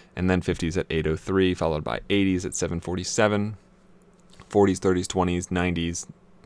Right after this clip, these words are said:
sub tens, and then tens. So the least frequent ratings are between ten and nineteen. And the most frequent ratings are between sixty and sixty-nine. That's, uh, that's where we're at right now.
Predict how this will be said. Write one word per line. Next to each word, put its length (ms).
sub 380
tens, 560
and 180
then 320
tens. 480
So 60
the 120
least 380
frequent 500
ratings 680
are 220
between 380
ten 320
and 120
nineteen. 680
And 60
the 40
most 240
frequent 300
ratings 280
are 60
between 220
sixty 300
and 80
sixty-nine. 580
That's, 400
uh, 460
that's 160
where 80
we're 140
at 120
right 180
now. 220